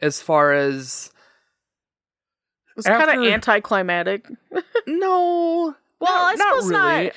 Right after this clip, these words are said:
Speaker 1: I,
Speaker 2: but,
Speaker 1: I
Speaker 2: like,
Speaker 1: felt the urgency of,
Speaker 2: Yeah.
Speaker 1: like, you know, you get Dialga, and then you have to, you have,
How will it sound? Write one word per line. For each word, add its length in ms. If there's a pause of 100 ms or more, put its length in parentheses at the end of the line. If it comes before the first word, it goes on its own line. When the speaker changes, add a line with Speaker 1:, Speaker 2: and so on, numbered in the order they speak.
Speaker 1:
I, 180
Speaker 2:
but, 100
Speaker 1:
I 60
Speaker 2:
like, 160
Speaker 1:
felt 260
the 80
urgency 1080
of, 220
Speaker 2:
Yeah. 340
Speaker 1:
like, 120
you 80
know, 100
you 200
get 180
Dialga, 880
and 160
then 100
you 120
have 260
to, 400
you 120
have, 360